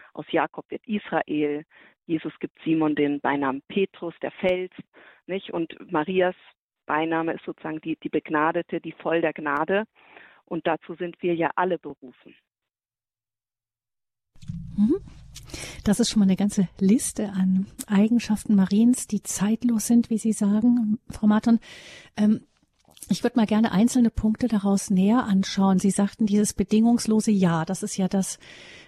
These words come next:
Speaker 2: ähm, was wir von Maria besonders kennen oder was uns auch immer als das Vorbild auch gegeben wird, hingestellt wird,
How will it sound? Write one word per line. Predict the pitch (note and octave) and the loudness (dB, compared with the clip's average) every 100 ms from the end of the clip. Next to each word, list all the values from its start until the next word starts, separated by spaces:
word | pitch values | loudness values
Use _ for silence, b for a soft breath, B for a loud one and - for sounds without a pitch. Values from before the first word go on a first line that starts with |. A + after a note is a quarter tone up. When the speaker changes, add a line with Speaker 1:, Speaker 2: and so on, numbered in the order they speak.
| B | B
Speaker 2:
ähm, | G3+ G3 F#3+ | 2 2 2
was | F#3 | 0
wir | G3+ F#3+ | -2 -2
von | G3+ | 2
Maria | F#3 F#3 G3+ G#3 G3+ | 2 4 4 2 2
besonders | G3 - F3+ G3+ G#3 F#3+ - | 0 0 2 2 2 -2 -6
kennen | - - F#3 G#3 A3+ A3+ | -8 -2 2 4 4 2
oder | G3+ G3+ F#3+ F#3+ G3+ F#3 G#3 _ | 0 0 0 0 -6 -16 -20 _
was | G#3 G3+ G#3+ G3+ - | -10 -2 0 0 -4
uns | - G3+ - | 0 2 2
auch | G3 | -4
immer | - A#3+ A#3+ A3 G#3 G3+ _ - | -2 4 4 4 2 -2 _ -8
als | A3 - | -6 -4
das | G3 - | -4 -6
Vorbild | - A#3 C#4 B3+ G3 - | -4 2 2 4 2 2
auch | F#3 - | -4 -2
gegeben | G3+ F#3 F3+ G#3 A#3 G3 F#3+ - - | -6 -2 0 0 2 2 0 -8 -6
wird, | G#3 G#3+ | -2 0
hingestellt | - B3 B3+ - - F3+ - | 2 2 2 0 0 0 0
wird, | G3+ G#3+ | -2 -2